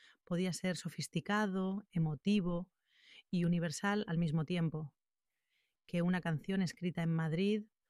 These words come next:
podía emocionar en Buenos Aires, Ciudad de México o París, que la música, cuando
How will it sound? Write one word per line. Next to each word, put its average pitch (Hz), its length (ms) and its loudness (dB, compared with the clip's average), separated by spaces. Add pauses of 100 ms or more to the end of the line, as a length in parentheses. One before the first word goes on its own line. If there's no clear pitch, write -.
(260)
podía 180 380 0
emocionar 185 680 0
en 165 140 2
Buenos 156 320 -2
Aires, 190 640 -2
Ciudad 170 200 0
de 165 100 0
México 180 640 0
o 170 100 0
París, 214 560 0 (1120)
que 180 100 -4
la 175 80 2
música, 202 460 2 (880)
cuando 170 420 0